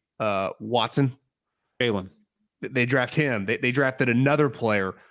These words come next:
Speaker 1: I think they drafted three D Bs last year. And by the, like,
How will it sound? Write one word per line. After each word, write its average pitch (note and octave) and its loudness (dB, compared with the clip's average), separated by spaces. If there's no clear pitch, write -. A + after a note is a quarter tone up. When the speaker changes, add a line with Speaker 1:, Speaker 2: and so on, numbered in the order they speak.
Speaker 1:
I C3+ -2
think E3 2
they E3+ 2
drafted C3+ -2
three F3 4
D F#3 6
Bs C#3+ 4
last A2+ -2
year. G#2+ -4
And C#3+ 4
by D3 2
the, C#3 -2
like, B2+ -2